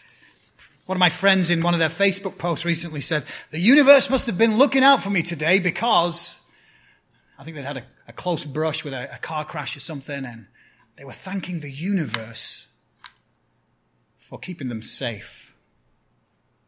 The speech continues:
Well, that, that form of, of religious belief, it's nothing new. It's nothing new. In fact, Hollywood, for example, loves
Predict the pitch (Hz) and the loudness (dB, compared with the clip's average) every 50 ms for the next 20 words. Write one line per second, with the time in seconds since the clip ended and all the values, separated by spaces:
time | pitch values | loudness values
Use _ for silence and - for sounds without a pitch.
0 | _ _ _ _ _ _ _ _ _ _ _ _ _ _ _ _ _ _ _ _ | _ _ _ _ _ _ _ _ _ _ _ _ _ _ _ _ _ _ _ _
1 | _ _ _ - - - - - - - - - _ _ _ _ _ _ - 175 | _ _ _ -18 -18 -18 -18 -20 -20 -20 -20 -20 _ _ _ _ _ _ -4 0
2 | 180 240 285 285 - - - - _ _ _ _ _ _ - 240 240 - - - | 2 2 2 0 -4 -12 -20 -20 _ _ _ _ _ _ -2 -2 -2 -2 -6 -8
3 | - - 233 233 233 220 202 190 170 - - - - 170 143 170 180 180 190 196 | -4 0 2 4 4 6 6 4 4 2 -2 -6 -6 -6 -6 -6 -4 -2 0 0
4 | 190 202 214 208 175 175 170 - - - 170 160 170 180 139 175 175 - - - | 0 0 0 0 0 -2 -4 -4 -4 -4 -4 -2 0 -2 -2 -4 -6 -12 -14 -14
5 | - - - - _ _ _ _ _ _ _ _ _ _ _ _ _ _ _ _ | -16 -18 -20 -20 _ _ _ _ _ _ _ _ _ _ _ _ _ _ _ _
6 | _ _ _ _ _ _ _ _ _ _ _ _ _ _ - 160 151 - 208 240 | _ _ _ _ _ _ _ _ _ _ _ _ _ _ -10 -6 -4 -2 0 -2
7 | 226 - 202 175 160 160 156 120 98 107 - _ _ _ _ _ _ _ _ _ | 0 -2 -2 -2 0 0 -2 -4 -4 -8 -18 _ _ _ _ _ _ _ _ _
8 | _ _ _ _ _ _ _ _ _ _ _ _ _ - 147 - - - 165 - | _ _ _ _ _ _ _ _ _ _ _ _ _ -14 -10 -8 -4 -4 -4 -2
9 | - 151 143 147 147 135 123 - - - - - _ - 170 170 190 202 175 - | -2 -2 -2 0 0 -2 -2 -6 -10 -20 -20 -16 _ -6 -2 0 2 0 0 0
10 | - - - - - - - 202 202 226 240 214 170 147 147 135 127 - - 139 | -6 -16 -16 -14 -12 -10 -8 -8 -6 -2 -2 -2 -2 -4 -6 -8 -8 -8 -8 -6
11 | 127 120 135 131 123 120 156 135 131 151 175 233 - 202 208 185 151 131 - - | -6 -4 -4 -6 -4 -4 -6 -8 -10 -10 -10 -4 0 2 2 2 2 0 0 -2
12 | - - | -2 -4